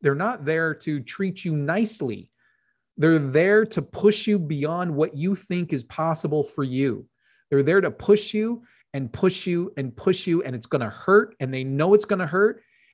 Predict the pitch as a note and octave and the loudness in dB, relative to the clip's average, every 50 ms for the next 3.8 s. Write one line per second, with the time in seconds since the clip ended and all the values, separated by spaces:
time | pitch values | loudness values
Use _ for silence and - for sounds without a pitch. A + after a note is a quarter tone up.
0 | _ _ - C#3+ C#3+ C#3 C#3 B2 B2 - E3+ F3 F3 - F3+ D3 C#3 E3 F3 F#3+ | _ _ -6 -4 -2 -2 -2 -2 -2 -2 -4 -4 0 0 0 0 2 2 0 0
1 | F3+ E3+ F3 - - E3 - D3 D#3+ D#3 D3+ C#3+ - - - - C#3+ D#3 F3 F#3+ | -2 -4 -6 -6 -6 -6 -4 -2 -2 0 -2 -2 -4 -6 -6 -2 -2 0 0 0
2 | G3 F#3+ F3 - - G3+ F#3+ F3 D3 F3 F#3 F#3+ G#3 - C#3+ C#3 C3+ C3 B2+ A#2 | -2 -4 -4 -2 0 0 0 0 0 -2 -2 -2 -2 -4 -4 -4 -4 -4 -4 -4
3 | B2+ C#3+ D3+ D#3 D3+ - - - C3 A#2+ - - A#2+ G#2 - - | -2 0 0 0 0 -2 -4 -4 -4 -4 -2 -2 -4 -4 -6 -8